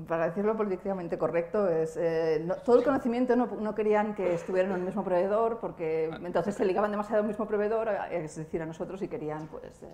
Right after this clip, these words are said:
Speaker 1: no
Speaker 2: Vamos,
Speaker 1: tener
Speaker 2: que
Speaker 1: esa dependencia.
Speaker 2: los huevos del cesto, ¿vale?
Speaker 1: ¿Vale?
Speaker 2: Entonces, eh, <laughs> decidió, pues, que,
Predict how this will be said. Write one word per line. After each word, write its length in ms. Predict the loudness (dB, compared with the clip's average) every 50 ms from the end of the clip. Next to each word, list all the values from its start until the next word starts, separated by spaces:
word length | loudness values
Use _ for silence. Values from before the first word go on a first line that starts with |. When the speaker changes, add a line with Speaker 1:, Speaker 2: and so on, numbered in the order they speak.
| -16 -12
Speaker 1:
no 60 | -8
Speaker 2:
Vamos, 180 | -6 -6 -4 -4
Speaker 1:
tener 200 | -2 -2 0 0
Speaker 2:
que 140 | 2 0
Speaker 1:
esa 180 | 0 2 2 2
dependencia. 600 | 2 2 2 0 -2 -4 -8 -10 -10 -12 -12 -12 -6 2
Speaker 2:
los 180 | 4 6 10 10
huevos 200 | 10 10 10 8
del 120 | 4 0
cesto, 320 | -2 -8 -16 -14 -12 -6
¿vale? 220 | 0 0 2 2 2
Speaker 1:
¿Vale? 160 | 2 2 4
Speaker 2:
Entonces, 420 | 4 4 2 0 -4 -4 -6 -8 -16 -20 -14
eh, 260 | -8 -4 -4 -2 -2 -4 -8 -10 -20 -20 -20 -20
<laughs> 340 | -20 _ _ -20 -16 -4 2
decidió, 460 | 2 4 4 4 4 6 6 6 4 2
pues, 180 | 0 -4 -4
que, 400 | -4 -4 -2 -2 -4 -6 -12 -20